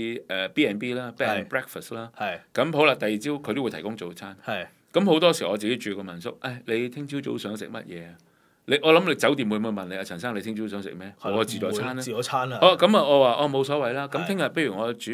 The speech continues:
Speaker 1: 個，
Speaker 2: 係。
Speaker 1: 誒，煮個粥。
Speaker 2: 係。
Speaker 1: 誒，俾啲小菜。
Speaker 2: 係。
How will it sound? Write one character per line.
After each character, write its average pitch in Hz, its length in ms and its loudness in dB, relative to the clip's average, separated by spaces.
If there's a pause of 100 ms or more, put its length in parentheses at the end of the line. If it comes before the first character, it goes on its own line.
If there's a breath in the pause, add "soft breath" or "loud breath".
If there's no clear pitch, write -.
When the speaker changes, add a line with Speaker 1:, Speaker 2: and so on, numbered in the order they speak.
Speaker 1:
個， 135 120 -4
Speaker 2:
係。 104 540 -2
Speaker 1:
誒， 87 420 -10
煮 - 140 -10
個 135 100 -4
粥。 147 280 -4 (280)
Speaker 2:
係。 92 240 -4 (240)
Speaker 1:
誒， 98 260 -8
俾 110 220 -6
啲 131 280 -6
小 - 0 -
菜。 123 140 -8 (260)
Speaker 2:
係。 98 340 -6